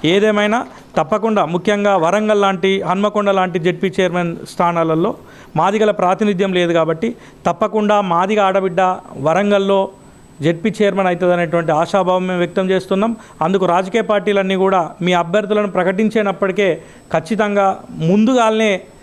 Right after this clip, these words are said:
మీరు డిసైడ్ చేయాలి, డిక్లేర్ చేయాలి. ఎందుకంటే ఇక్కడ మేము మాదిగలకు జెడ్పీ చైర్మన్ ఇస్తామని. అట్లనే ఇంకా వికారాబాద్ జిల్లా లాంటి కాడ కావచ్చు, సిరిసిల్ల జిల్లా లాంటి కాడ కావచ్చు, మాదిగల ప్రాతినిధ్యం లేనటువంటి జిల్లాలు ఎక్కడైతున్నాయో తప్పకుండా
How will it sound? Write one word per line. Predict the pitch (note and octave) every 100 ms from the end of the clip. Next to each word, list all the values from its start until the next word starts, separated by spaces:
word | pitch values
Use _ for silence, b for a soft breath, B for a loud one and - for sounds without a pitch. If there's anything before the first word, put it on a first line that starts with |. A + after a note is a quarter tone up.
| - F#3+
మీరు | F#3 D#3+
డిసైడ్ | F3 A3 G#3
చేయాలి, | G3 F#3+ F#3+ F3
డిక్లేర్ | F3 F3+ F3
చేయాలి. | F3 D#3+ D#3
ఎందుకంటే | D#3+ F3 E3+
ఇక్కడ | E3+ E3+
మేము | E3 D#3+
మాదిగలకు | F3 F#3 F3 D#3
జెడ్పీ | E3+ F3+ D#3
చైర్మన్ | D#3+ D#3 D3
ఇస్తామని. | E3 D#3 F3 B B - D3+
అట్లనే | A3 A3+ A3+
ఇంకా | G#3 F#3
వికారాబాద్ | F#3+ F#3+ F#3 F#3+ E3+
జిల్లా | F#3 F3+
లాంటి | F3 E3+ D#3+
కాడ | E3+ F3 E3
కావచ్చు, | F#3 F#3+ F#3+
సిరిసిల్ల | F3 D#3+ F#3+ F#3 F3
జిల్లా | F3+ E3+
లాంటి | E3 E3
కాడ | E3 D#3+
కావచ్చు, | F#3 F#3 G#3 B B D#3+
మాదిగల | E3+ A3+ B3+ A#3+ A3+
ప్రాతినిధ్యం | A3 G#3+ A3 G#3 G3 G3+ G3
లేనటువంటి | F#3+ E3+ F#3 E3+ D3+
జిల్లాలు | E3+ G3+ G3 D#3+
ఎక్కడైతున్నాయో | D#3 G#3+ B3+ B3 G3 G3 E3 B B -
తప్పకుండా | F3 A#3+ A#3+ A#3 A#3